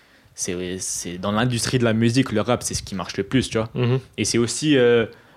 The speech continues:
Speaker 1: la musique que, que j'écoute le plus. Même si j'écoute beaucoup de trucs, le rap, ça reste quand même, euh... Après, j'écoute pas tout type de, le truc que j'aime pas avec le rap d'aujourd'hui, c'est que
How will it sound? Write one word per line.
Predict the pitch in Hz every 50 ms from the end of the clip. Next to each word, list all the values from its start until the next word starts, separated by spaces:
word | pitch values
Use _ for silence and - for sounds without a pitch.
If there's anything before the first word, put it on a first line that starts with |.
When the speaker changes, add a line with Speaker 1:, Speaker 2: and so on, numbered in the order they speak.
| -
Speaker 1:
la | - 123
musique | 123 131 127 123 120 131 123 - -
que, | - 123 117 113 110 104 -
que | - 113 110 107 110 110 110 110 104 101 98
j'écoute | 101 113 113 120 135 131 - 170 156 -
le | 160 151
plus. | 151 - 123 117 110 - -
Même | 120 131 131
si | - - 147
j'écoute | 143 151 151 - 156
beaucoup | 135 147 143 - 160
de | 151
trucs, | - - 202 196 202 - - - _
le | - - 131 135 143 139 143 143 139
rap, | 131 143 156 156 151
ça | - 117
reste | 107 123 127 - -
quand | - 117
même, | 113 110 107
euh... | 101 98 95 92 92 95 - _ _ _ _ _ _ _ _ _ _ _ _ _ _ _ _ -
Après, | 120 113 - 170
j'écoute | 135 135 127 233 - -
pas | 147 131
tout | - 135
type | - - 131
de, | 127 123
le | 127 135 135
truc | 135 - 190 190
que | 160 139
j'aime | 139 135
pas | 131 156
avec | 156 151 -
le | 131 131
rap | 135 139 131
d'aujourd'hui, | 131 127 131 131 135 156 147
c'est | 131 - 120 104
que | - 113 110 107 107 107 107